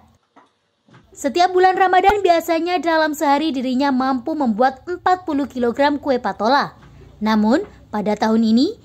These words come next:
ia bisa membuat lima puluh lima kilogram kue patola. Peningkatan ini meningkat lima belas persen dibanding tahun lalu dan membawa berkah tersendiri di masa pandemi covid sembilan belas.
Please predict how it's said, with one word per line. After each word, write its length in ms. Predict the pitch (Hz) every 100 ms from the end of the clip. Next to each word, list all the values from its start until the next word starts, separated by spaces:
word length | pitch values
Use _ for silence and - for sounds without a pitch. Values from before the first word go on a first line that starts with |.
| _ -
ia 240 | 381 403
bisa 240 | 392 320 359
membuat 400 | 330 277 311 330
lima 480 | 359 359 370 359 311
puluh 160 | 285
lima 320 | 277 277 339
kilogram 480 | - 247 233 294 311
kue 240 | 294 403 269
patola. 560 | 202 185 220 311 226 - _ _ _ _ 294 285 _ _ 277
Peningkatan 480 | 277 285 339 392 381
ini 160 | 370
meningkat 480 | 392 381 370 - 415
lima 320 | 370 339 330
belas 240 | 294 285 -
persen 480 | 294 - 262 233 - _ _ -
dibanding 560 | 226 226 202 226 302
tahun 240 | 320 254 240
lalu 400 | 233 233 330 311
dan 160 | 233
membawa 320 | 208 190 208
berkah 400 | 320 359 - 381
tersendiri 560 | 415 427 392 349 349 370
di 80 | 339
masa 400 | 311 294 302 285
pandemi 400 | 262 233 240 240
covid 400 | 196 175 240 311
sembilan 480 | - 440 320 190 175
belas. 480 | 285 294 170 -